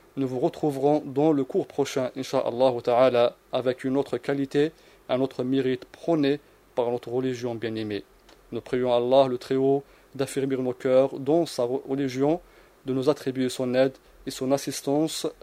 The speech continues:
dans l'application de ses commandements, d'éviter les choses qu'il a interdites et suivre la sunna de son prophète. Que la prière et le salut d'Allah soient sur lui. Amin. Et notre dernière invocation et louange à Allah, le Seigneur des mondes.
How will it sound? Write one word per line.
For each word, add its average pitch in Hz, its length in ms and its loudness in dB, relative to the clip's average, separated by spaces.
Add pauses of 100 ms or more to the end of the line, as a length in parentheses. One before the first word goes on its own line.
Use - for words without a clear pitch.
dans 143 240 0
l'application 143 720 0
de 127 80 -4
ses 127 160 -6
commandements, 139 680 0 (380)
d'éviter 139 380 -2
les 131 120 -2
choses 156 340 -2
qu'il 127 180 -2
a 123 100 0
interdites 127 640 -4 (260)
et 131 80 -10
suivre 135 340 -4
la 120 120 2
sunna 135 320 -4
de 120 80 -8
son 120 180 -6
prophète. - 500 0 (280)
Que - 100 -2
la 135 120 4
prière 120 480 0 (180)
et 135 60 -8
le 123 100 -2
salut 135 300 -4
d'Allah 117 380 2
soient 120 180 -4
sur 127 180 -6
lui. 117 240 -6 (320)
Amin. 123 520 0 (360)
Et 127 60 -6
notre 127 240 -6
dernière 135 340 2
invocation 123 640 -2 (320)
et 90 100 -4
louange 117 640 0
à 117 200 2
Allah, 127 360 6 (220)
le 120 100 -8
Seigneur 123 360 -2
des 110 100 -4
mondes. 110 340 -4